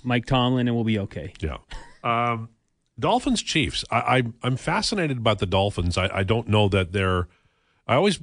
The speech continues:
Speaker 2: the Dolphins for me are, well, since Greasy, um, and, and Shula, they sort of are good in the regular season. Sometimes they fade, but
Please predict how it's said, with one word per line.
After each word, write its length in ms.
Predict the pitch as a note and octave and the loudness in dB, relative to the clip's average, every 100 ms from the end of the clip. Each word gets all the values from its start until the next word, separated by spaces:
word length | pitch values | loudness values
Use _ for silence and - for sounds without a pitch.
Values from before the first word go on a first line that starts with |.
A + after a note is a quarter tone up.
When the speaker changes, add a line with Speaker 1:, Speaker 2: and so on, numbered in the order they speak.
| C3+ | -10
Speaker 2:
the 320 | B2 A2+ C3 | -8 -4 0
Dolphins 420 | D3+ C4 C#4+ B3+ | 4 2 2 -2
for 120 | - | -2
me 260 | B2+ B2+ B2 | 2 2 4
are, 360 | G#2 F#2+ F#2+ F#2+ | 2 2 2 2
well, 180 | G2+ | 0
since 260 | G2 D3+ C#3+ | 0 0 -2
Greasy, 540 | - G#2+ G#2+ E2+ D2+ D#2 _ _ _ _ - | -2 -2 -2 -4 -6 -10 _ _ _ _ -2
um, 560 | E2 D#2+ D#2+ D#2 D#2 - | 0 2 0 0 -4 -6
and, 380 | - E2 D#2+ D#2 - | -4 -2 0 -2 -4
and 140 | D#2 | -4
Shula, 540 | D2+ - A2+ C#2 A#1 - _ _ _ - | -2 -2 -2 -2 -6 -10 _ _ _ -2
they 160 | A#2+ | 0
sort 200 | A#2 G3+ | 2 0
of 120 | G#3 | 2
are 80 | D3+ | 0
good 240 | G2+ B2 C3+ | 0 0 0
in 80 | |
the 80 | A2 | 0
regular 300 | G#2 A#2 A2 | 0 0 -2
season. 300 | G2+ G2 F#2+ | -2 0 0
Sometimes 460 | F2+ A2 G#2+ G2 F2+ | 0 -2 0 0 -2
they 140 | F2 | -4
fade, 500 | D#2 - G2+ E2+ D2+ | -4 -4 -2 -2 -4
but 200 | D#2+ E2 | -4 -6